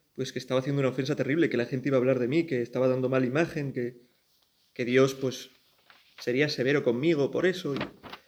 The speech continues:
Y, y, y lo que le pasó es que conocía, pues, igual que a él, Portutatis, a Kęstutis, bueno, no se llama Portutatis, bueno, digo,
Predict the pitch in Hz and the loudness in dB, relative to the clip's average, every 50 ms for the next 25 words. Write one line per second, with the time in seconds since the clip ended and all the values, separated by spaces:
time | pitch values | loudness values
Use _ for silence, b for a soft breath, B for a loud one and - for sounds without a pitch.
0 | B B B B _ _ _ _ _ _ _ _ _ _ _ _ _ 147 143 139 | B B B B _ _ _ _ _ _ _ _ _ _ _ _ _ -2 0 0
1 | 135 135 131 131 123 117 - - - - _ _ _ _ _ _ _ 135 135 139 | 0 0 0 -2 -2 -4 -6 -10 -16 -20 _ _ _ _ _ _ _ -2 -2 -2
2 | 135 147 143 139 143 135 160 190 185 - - 180 160 135 120 - - - - _ | 0 0 0 0 2 2 0 0 -2 0 2 2 4 4 2 -2 -6 -14 -20 _
3 | _ _ _ 135 135 131 120 135 143 147 147 147 135 - - - - - _ _ | _ _ _ -4 -2 -2 0 2 6 8 8 8 6 6 0 -6 -16 -20 _ _
4 | _ _ _ _ _ _ _ _ _ _ _ _ _ _ 127 120 - - - 127 | _ _ _ _ _ _ _ _ _ _ _ _ _ _ -10 -10 -10 -6 -2 2
5 | 127 131 131 - 151 143 143 143 - 139 - - 131 113 - 151 143 - 127 113 | 4 4 4 6 6 6 6 6 4 2 2 2 0 2 2 2 2 2 0 -4
6 | 113 - - - - _ _ _ _ - 127 127 - 131 120 - - 160 170 165 | -4 -6 -10 -14 -16 _ _ _ _ -10 -8 -4 -2 -4 -4 -2 0 0 0 0
7 | - 123 117 110 - - - _ _ _ _ _ - - _ _ _ _ _ _ | 0 -4 -4 -6 -10 -14 -18 _ _ _ _ _ -20 -20 _ _ _ _ _ _
8 | _ - 117 117 117 120 - - 123 120 120 - - - - 117 - 117 - - | _ -10 -10 -8 -8 -8 -4 -2 -2 -2 -2 -4 -8 -12 -12 -8 -8 -8 -8 -8
9 | - - - _ - - - - _ _ _ _ _ _ _ - - 101 | -16 -20 -20 _ -20 -20 -20 -20 _ _ _ _ _ _ _ -14 -14 -14